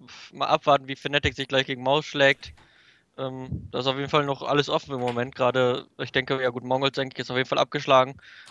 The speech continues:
Aber der Rest, gerade um Platz drei Maus, Navi, Nip, Fnatic, die sind alle noch relativ gleich auf. Von daher bleibt auf jeden Fall abzuwarten, ähm, wie sich das jetzt am Ende entwickelt,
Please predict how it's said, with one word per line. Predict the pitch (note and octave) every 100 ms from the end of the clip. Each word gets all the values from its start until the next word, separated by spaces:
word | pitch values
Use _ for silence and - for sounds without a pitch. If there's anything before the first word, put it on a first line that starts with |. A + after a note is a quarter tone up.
| -
Aber | B2 B2
der | B2 A#2+
Rest, | C3+ - - -
gerade | C3+ C#3 - -
um | C#3
Platz | - B2+
drei | - C3+
Maus, | C3+ C3+ C#3 - - -
Navi, | C3+ C3 C3 C3 C3 C3 _ _ _ _ _ -
Nip, | C3+ D3 -
Fnatic, | - C3 C#3 D#3 C3+
die | C3+
sind | C3+
alle | C#3+ C#3+
noch | C3+ C#3+
relativ | C3+ C#3 -
gleich | B2+ C#3+
auf. | C#3+ -
Von | B2
daher | B2+ C3
bleibt | C3+ C3
auf | C3+
jeden | C3+
Fall | C#3+
abzuwarten, | D3 - C3+ C3 C3+ C3 - _ _ _ _ _ -
ähm, | C3+ B2 B2+ B2 -
wie | C3
sich | B2+
das | C3 C#3
jetzt | C3+ - _ -
am | C#3
Ende | C#3 C#3
entwickelt, | C3 C#3 - B2+ -